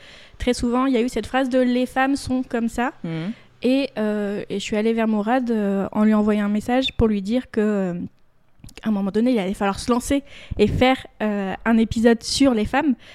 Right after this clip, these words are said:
Speaker 1: puisque, euh, visiblement, il y avait tellement de choses à dire sur les femmes. Et, euh, et on en avait discuté toutes les deux sur le fait que, euh, dire que les femmes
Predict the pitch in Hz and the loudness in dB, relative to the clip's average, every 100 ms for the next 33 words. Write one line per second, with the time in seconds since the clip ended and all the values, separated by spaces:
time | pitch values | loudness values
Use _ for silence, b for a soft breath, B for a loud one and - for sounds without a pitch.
0 | B - - 226 220 190 190 196 208 214 | B -18 -6 -2 0 -2 -6 -6 -4 -2
1 | 247 214 202 - 226 226 233 - 233 233 | 0 0 -2 -2 0 2 2 2 0 0
2 | 202 214 - 208 196 - 226 262 240 B | -2 -4 -6 -8 -6 -4 0 0 -2 B
3 | B B B - - 208 190 190 190 190 | B B B -10 -2 0 0 -2 -4 -8
4 | - - 220 214 202 202 202 - 202 202 | -6 -2 -2 0 -2 -4 -6 -12 -6 -6
5 | 208 202 214 214 262 254 B - 208 208 | -6 -4 -2 2 2 0 B -6 -4 -4
6 | 233 233 - 233 226 254 - - 208 202 | -6 -8 -6 0 2 2 -2 -2 2 2
7 | 190 190 - - - - - - _ - | 0 -2 -6 -8 -12 -14 -18 -20 _ -20
8 | - - - _ - _ _ _ _ 214 | -20 -20 -20 _ -20 _ _ _ _ -2
9 | 220 240 - 202 202 - 214 214 196 | 0 0 -2 -4 -4 -2 -2 -2 -6